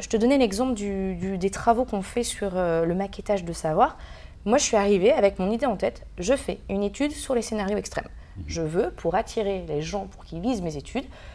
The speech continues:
Speaker 1: leur faire par le prisme des scénarios extrêmes,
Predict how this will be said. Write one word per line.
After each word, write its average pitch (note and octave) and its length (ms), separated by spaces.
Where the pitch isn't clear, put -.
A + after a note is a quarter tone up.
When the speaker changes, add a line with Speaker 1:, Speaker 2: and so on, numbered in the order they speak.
Speaker 1:
leur C#4 200
faire G3 300
par F3 120
le E3 80
prisme B3+ 340
des G3 120
scénarios G3 360
extrêmes, - 340